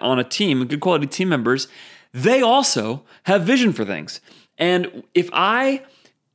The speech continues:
if I just am constantly imposing my vision on somebody else,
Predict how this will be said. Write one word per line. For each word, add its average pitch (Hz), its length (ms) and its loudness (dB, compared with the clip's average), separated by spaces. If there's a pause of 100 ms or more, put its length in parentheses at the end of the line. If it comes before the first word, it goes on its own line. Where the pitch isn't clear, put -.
(120)
if - 160 -2
I 226 200 2
just 254 320 0
am 180 140 0
constantly 226 800 -2
imposing 156 880 0 (340)
my 190 360 4
vision 170 440 2
on 156 160 2
somebody 151 480 0
else, 135 540 -4